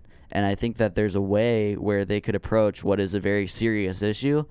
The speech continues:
in a way that's beneficial. And I think that doing things like this is exactly the right thing to do.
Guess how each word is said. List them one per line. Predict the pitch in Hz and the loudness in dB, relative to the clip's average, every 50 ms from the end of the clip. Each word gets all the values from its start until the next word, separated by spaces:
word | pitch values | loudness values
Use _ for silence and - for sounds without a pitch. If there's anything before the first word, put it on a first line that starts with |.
| - - - - - - - - - - | -10 -20 -20 -20 -20 -20 -20 -20 -12 -6
in | - 110 107 104 104 104 95 - | -2 -2 0 0 0 -2 -4 -2
a | - 110 | -2 0
way | 107 110 107 | 2 2 2
that's | 101 101 95 - | 2 0 -2 -2
beneficial. | - 101 98 98 92 - 135 127 - - 110 101 98 | -2 -2 -2 -2 -2 0 0 0 0 0 0 0 0
And | - 98 101 | -2 -2 -4
I | 104 101 | -4 -4
think | - 135 135 123 | -4 -6 -4 -2
that | 127 110 95 92 | 0 -2 -2 -2
doing | 87 110 113 110 107 95 | -6 -6 -4 -4 -4 -4
things | - - 113 110 98 | -4 -4 -4 -2 -2
like | 98 92 87 - | -4 -6 -4 -4
this | 95 95 107 113 - - | -4 -2 -2 -4 -4 -8
is | 98 - | -10 -8
exactly | 98 85 - - 98 95 101 95 - - 107 101 95 | -10 -10 -8 -4 -2 -2 -2 -2 -4 -4 -4 -4 -4
the | - 80 | -4 -6
right | 85 92 90 - | -6 -6 -6 -6
thing | - 95 98 | -8 -8 -8
to | 78 80 | -8 -8
do. | 80 92 92 76 - | -6 -6 -4 -6 -6